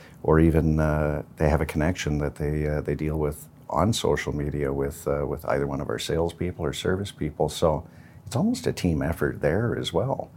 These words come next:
And that's what draws people into our company. But, you know, we're, uh, we're very much about,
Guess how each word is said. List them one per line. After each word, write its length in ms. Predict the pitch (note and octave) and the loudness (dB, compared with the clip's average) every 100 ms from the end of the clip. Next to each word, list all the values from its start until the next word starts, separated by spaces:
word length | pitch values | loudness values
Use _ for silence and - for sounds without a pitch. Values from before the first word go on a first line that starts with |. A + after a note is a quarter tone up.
| - - - F2+ | -20 -20 -6 0
And 140 | F2+ | 2
that's 240 | B2 - | 2 0
what 80 | - | -2
draws 320 | - F2 E2+ | 2 2 2
people 460 | - F2+ - D2 D2+ | 0 -4 0 0 2
into 280 | E2+ E2 D2 | 0 0 0
our 140 | C#2 | 0
company. 460 | - F#2 - C2+ C#2+ | -2 -4 -4 -6 -4
But, 220 | D2 D2+ - - - - - - | -4 -6 -10 -20 -20 -20 -20 -6
you 80 | E2 | 0
know, 200 | E2 E2 | 2 2
we're, 600 | - F2+ F2 E2+ E2+ E2 D#2+ | 4 4 6 6 6 6 2
uh, 40 | - - - | -4 -16 -18
we're 420 | - - E2 F2+ E2+ | -16 -14 -2 2 4
very 220 | G2+ A2 | 4 2
much 220 | G#2 - | -2 0
about, 280 | F2 E2+ | 2 2